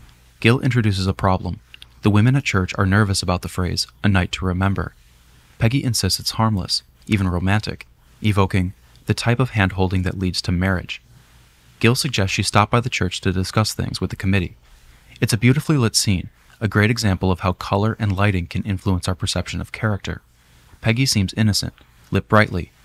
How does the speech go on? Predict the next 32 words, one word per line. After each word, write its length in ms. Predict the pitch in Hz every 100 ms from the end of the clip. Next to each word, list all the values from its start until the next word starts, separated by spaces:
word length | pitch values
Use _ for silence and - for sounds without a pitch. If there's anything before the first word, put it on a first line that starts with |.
| - -
surrounded 340 | 104 98 92
by 120 | 90
colorful 420 | - 95 92 -
blues, 480 | 82 101 110 87 - - _ _ _
while 120 | 95
Father 280 | - 101 110
Gill 240 | 110 110
smokes 280 | 98 92 -
a 60 | 95
cigarette, 460 | - 104 92 - - _ _ -
obscured 400 | 98 - - 92
in 100 | 92
darkness, 500 | 92 101 - - - - _ - _ -
lit 120 | 101
only 240 | 101 98 104
by 160 | 98
a 80 | 92
slant 400 | - 110 107 110
of 100 | 90
light 260 | 90 80 -
flooding 340 | - 95 90
through 140 | 92
the 80 | 90
church 280 | - 90 -
window. 360 | 98 92 87 110 _ _ - _ _ _ _ _ _ _ _ _ _ _ _ _ _ _ _ _ _ _ _ _
In 100 | 131
watching 320 | 123 131 165
season 320 | - 107 107
two 180 | 104 101
of 80 | 98
Mad 220 | 98 90
Men, 220 | 92 87